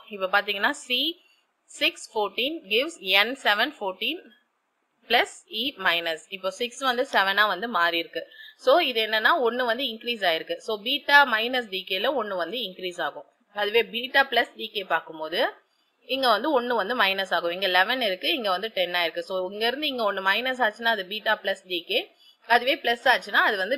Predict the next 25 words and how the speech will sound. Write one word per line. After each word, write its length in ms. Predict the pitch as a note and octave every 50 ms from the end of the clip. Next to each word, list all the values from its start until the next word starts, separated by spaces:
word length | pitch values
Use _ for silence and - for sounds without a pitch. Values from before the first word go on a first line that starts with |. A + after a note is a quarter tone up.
| A#3
beta 240 | A3+ G3 F3 F#3 G3 A3+ A#3
minus 380 | F3+ D#3 D3+ D3+ E3 A3 A#3 - D#3+
டிகே. 280 | C#3+ C#3 _ - C#3+ C#3 - _ - - _ _ _ _ _ _ _ _ _ _ _ _ _ _ _ _ _ _ _ _ _ _ _ _ _ _ - F#3+ A3+
Next 240 | A3+ - - - C#4 A#3+
வந்து 160 | G#3+ A#3+ C#4 A3 G#3
gamma 280 | F#3+ F#3 F#3 F#3 F#3 F#3+ F#3 E3+
டிகே. 260 | D#3 - - E3 D#3+ - -
So 140 | - A3+ A3 - A#3
gamma 280 | A3+ B3 C#4+ E4 E4+ - B3+
டிகேல 360 | B3 G#3+ - A3 A3 A#3+ B3 A3+ G#3
எந்த 140 | A3+ A#3+ A#3 A3+
வித 120 | A3 A#3 C4 D4+ - - - - - - - G3+
atomic 400 | G#3+ G#3 B3+ B3+ C4 C4 B3+ B3 A#3+ A3+
number 260 | A3 A3 A#3+ A#3+ A#3 G#3+
இல்லைன்னா 200 | G#3 G#3 G#3+ G#3+ G3+
mass 240 | G3+ A3 A3+ - A#3
number 220 | G#3+ G#3+ G3+ F#3+ - G#3
changes 320 | G3+ G3 G3+ G3+ G3+ - G3 F3
நடக்காது. 400 | E3 D#3+ - F3+ E3 D#3+ D#3 G#3+ C#4
இங்க 120 | C#4 A#3 G3+ F#3+
என்ன 160 | A3 B3+ C4+ B3
நடக்கும்னா, 400 | G#3+ - - - F3 F3 G#3+ D4+ G#4 - - _ _ _ _ _ - A#3
அந்த 120 | A#3 A#3 A3 A3+ C4
நியூக்ளியஸோட 520 | D#4+ D#4 C#4 D4 D4 D4 A#3+ A#3+ G#3+ A3+ C#4 C4 A3 G3+
எனர்ஜி 300 | A#3 C4+ C#4+ C4+ C#4+